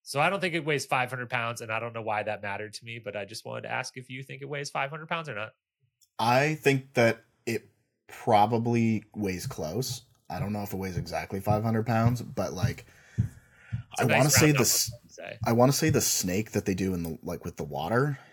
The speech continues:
Speaker 2: is, like, two hundred pounds, but then you also have to factor in it's then soaking wet and it's gonna add all that. So I think this is their offset because it's on land. Um, and I don't think we've ever seen, like, an on land version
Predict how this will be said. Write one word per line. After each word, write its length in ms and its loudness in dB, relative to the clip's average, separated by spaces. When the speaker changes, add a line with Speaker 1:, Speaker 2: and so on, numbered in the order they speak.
Speaker 2:
is, 120 -10
like, 160 -12
two 200 -2
hundred 280 2
pounds, 460 2
but 180 -2
then 120 -2
you 100 -4
also 220 -4
have 60 -6
to 60 -10
factor 340 -6
in 100 -6
it's 160 -10
then 200 -6
soaking 420 -4
wet 280 -6
and 160 -8
it's 120 -8
gonna 340 -8
add 240 -4
all 180 -2
that. 280 2
So 160 -4
I 60 0
think 300 -2
this 200 0
is 140 -4
their 240 -8
offset 560 -4
because 280 -6
it's 140 -8
on 200 -8
land. 400 0
Um, 360 -8
and 120 -4
I 60 2
don't 120 6
think 180 4
we've 140 6
ever 200 6
seen, 580 2
like, 180 -6
an 140 -6
on 240 -4
land 320 -4
version 480 -6